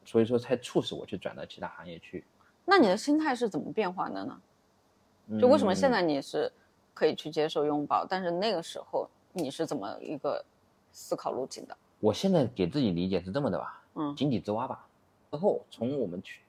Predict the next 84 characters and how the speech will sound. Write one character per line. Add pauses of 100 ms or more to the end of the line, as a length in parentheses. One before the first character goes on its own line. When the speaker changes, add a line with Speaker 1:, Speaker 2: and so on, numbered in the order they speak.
(140)
Speaker 1:
手
机 (180)
圈
子
里
面
出
来
之
后， (260)
现
在
外
面
世
界
太
大
了， (320)
Speaker 2:
<laughs>
Speaker 1:
对
吧？ (360)
你
以
前
觉
得
其
实
在 (120)
圈
子
里
面
还
小
有
名
气
啊，
Speaker 2:
对。
嗯，
Speaker 1:
自
己
还
做
得
不
错， (220)
Speaker 2:
嗯，
嗯。
Speaker 1:
觉
得
还
挺
牛
的。 (180)
Speaker 2:
嗯。 (240)
Speaker 1:
但
你
后
边
发
现， (100)
哇，
外
面
比
你
牛
的
人
太
多
了。
你
如
果
这
么
就
把
自
己